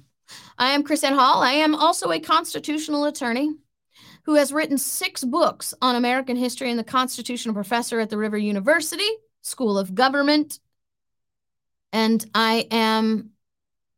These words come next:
honored and privileged to be able to be your teacher today on our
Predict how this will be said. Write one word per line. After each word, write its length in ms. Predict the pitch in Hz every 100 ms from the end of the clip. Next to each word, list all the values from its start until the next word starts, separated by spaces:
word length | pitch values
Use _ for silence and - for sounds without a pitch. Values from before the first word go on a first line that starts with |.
| _ -
honored 300 | 262 285 269
and 120 | 262
privileged 520 | 269 226 208 196 -
to 80 | -
be 180 | 208 196
able 300 | 196 196 190
to 160 | 190
be 440 | 180 196 196 190 190
your 640 | 185 165 190 240 233 175 190 _
teacher 520 | - 208 185 185 170 165 -
today 560 | - 170 170 160 165 - _ -
on 200 | 196 196
our 200 | 196 190